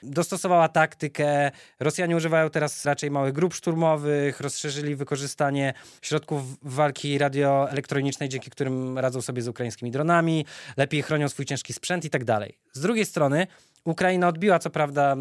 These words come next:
tam około dwieście pięćdziesiąt kilometrów kwadratowych terytorium swojego, no ale nie zrealizowała w swojej kontrofensywie, y, tych celów, które sobie stawiała. Wyczerpuje się potencjał mobilizacyjny, zmęczenie wojną w społeczeństwie i tak dalej.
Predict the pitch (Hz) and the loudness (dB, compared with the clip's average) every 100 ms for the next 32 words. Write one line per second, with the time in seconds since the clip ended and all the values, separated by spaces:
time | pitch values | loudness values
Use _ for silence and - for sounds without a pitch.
0 | 131 127 131 143 135 131 151 147 147 143 | -2 -2 -2 -2 -2 -2 -4 -4 -2 -2
1 | - 139 127 143 135 - 147 139 135 - | -2 -4 -2 0 0 0 0 0 -4 -6
2 | 135 135 143 127 - - - - 143 139 | -4 -2 -2 -4 -8 -16 -20 -2 0 2
3 | 147 135 - 131 123 151 202 - - _ | 2 2 0 0 4 4 2 0 -14 _
4 | 147 175 226 226 202 220 233 226 226 233 | -2 0 0 -2 -2 0 0 0 2 4
5 | 208 170 135 - - 165 170 165 160 151 | 4 2 0 -8 -4 -2 0 0 -2 -2
6 | 156 151 156 151 147 139 139 - - - | -2 0 2 2 0 -4 -10 -10 -10 -4
7 | 170 123 - 120 113 113 123 113 110 110 | -2 -2 -4 -6 -6 -4 -2 2 2 0
8 | - - - - - 151 190 175 214 190 | -4 -16 -16 -18 -6 -4 -2 0 2 2
9 | 180 165 175 170 185 170 165 160 160 156 | -2 0 2 2 0 0 0 0 -2 -2
10 | 151 - 151 151 147 143 139 135 127 120 | -2 -4 -4 -2 -2 -2 -2 -2 -4 -2
11 | 143 139 143 139 139 135 135 - 135 131 | -2 -2 -4 -2 0 0 -4 -6 -6 -4
12 | 127 - 123 120 110 107 107 | -4 -4 -4 -4 -4 -4 -4